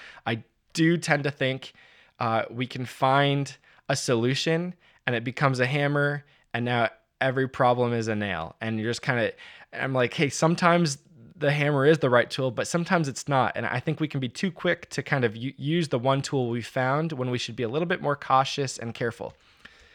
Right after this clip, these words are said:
Um, speaking of physical, uh, there's, a-, as soon as I start talking to somebody who's wrestling with things like depression and anxiety, I'm gonna ask about sleep and food and physical activity. Uh, w-,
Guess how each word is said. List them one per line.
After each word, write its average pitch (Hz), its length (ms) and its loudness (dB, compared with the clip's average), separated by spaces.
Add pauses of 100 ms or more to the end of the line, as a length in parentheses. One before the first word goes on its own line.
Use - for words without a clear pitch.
(180)
Um, 113 220 -8 (240)
speaking 214 420 0
of 196 80 6
physical, 160 720 0
uh, 170 160 2
there's, 160 500 6 (420)
a-, - 220 0
as 151 140 4
soon 214 200 0
as 220 120 0
I 160 60 6
start 151 220 0
talking 156 280 2
to 131 40 -4
somebody 127 400 -2
who's 117 180 -4
wrestling 127 420 0
with 123 160 -2
things 123 260 -4
like 127 200 -2
depression 117 500 -4
and 117 260 -2
anxiety, 117 580 -2 (440)
I'm 147 120 -2
gonna 190 120 2
ask 160 260 2
about 143 220 4
sleep - 500 -6 (120)
and 110 160 -8
food 147 420 2
and 104 160 -6
physical 156 480 -2
activity. 139 580 0 (320)
Uh, 120 260 2 (580)
w-, 127 300 -10